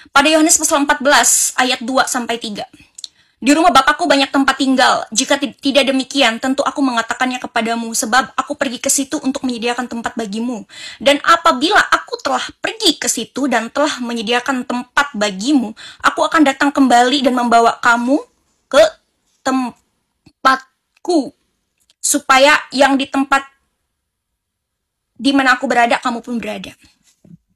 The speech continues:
Di sini jelas dikatakan, Yesus Kristus, Sang Juru Selamat manusia, Tuhan kita, ya, sudah menyediakan tempat di rumah Bapa, di surga Firdaus.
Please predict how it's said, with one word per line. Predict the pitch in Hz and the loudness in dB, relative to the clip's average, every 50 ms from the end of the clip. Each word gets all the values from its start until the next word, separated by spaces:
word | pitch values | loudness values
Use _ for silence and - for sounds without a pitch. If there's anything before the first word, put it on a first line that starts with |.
| _ _ - - _ _ _ _ _ _ _ _ - | _ _ -4 -4 _ _ _ _ _ _ _ _ -8
Di | 220 247 254 | -4 -2 -2
sini | - 269 269 302 | 0 2 2 2
jelas | 269 254 247 254 269 - - - 226 | 2 2 2 2 2 2 -2 -2 -4
dikatakan, | 214 _ - 202 - - - _ - 196 196 190 226 247 269 269 _ _ | -6 _ -6 -6 -6 -8 -12 _ -4 -4 -4 -4 -6 -10 -12 -14 _ _
Yesus | 214 226 220 226 226 - - 240 233 - - | -4 -2 0 2 2 2 2 0 0 -4 -4
Kristus, | - - 262 262 - - - 285 285 - | -6 -4 0 0 0 0 0 -2 -2 -2
Sang | - 233 220 214 | -2 -4 -6 -6
Juru | 196 214 208 202 202 | -8 -8 -8 -4 -4
Selamat | - - 240 247 269 269 269 - | -4 -2 -2 -2 -2 -2 -2 -4
manusia, | - 208 208 214 214 - - - 240 254 247 | -8 -10 -8 -2 -2 0 0 -2 -4 -8 -10
Tuhan | - - 220 220 220 214 208 | -10 -12 -12 -10 -10 -12 -12
kita, | _ - - 285 _ - 202 202 208 240 302 _ _ _ _ _ _ _ _ _ _ _ | _ -14 -16 -16 _ -8 -6 -6 -6 -8 -10 _ _ _ _ _ _ _ _ _ _ _
ya, | _ - 208 214 254 330 339 _ _ _ _ _ - - _ | _ -10 -6 -6 -6 -6 -8 _ _ _ _ _ -20 -8 _
sudah | - - 254 240 | -4 -2 -2 -2
menyediakan | 262 277 269 254 220 226 226 226 240 240 233 _ | -2 -2 -2 -2 -2 -4 -6 -4 -6 -10 -10 _
tempat | - 226 233 _ - 277 269 _ _ - - | -12 -12 -10 _ -12 -12 -12 _ _ -14 -14
di | 240 | -12
rumah | 247 262 247 240 220 | -12 -10 -12 -12 -12
Bapa, | 226 208 208 208 _ - - _ _ _ _ _ _ _ _ _ _ _ _ _ _ _ _ | -12 -12 -12 -12 _ -18 -20 _ _ _ _ _ _ _ _ _ _ _ _ _ _ _ _
di | - 247 269 | -8 -2 -2
surga | - - 240 226 208 208 - - | -2 -2 -2 -6 -10 -10 -12 -10
Firdaus. | - 240 240 220 214 214 214 220 220 - - - - - - | -10 -12 -10 -10 -10 -10 -10 -8 -4 -4 -2 -2 -4 -6 -12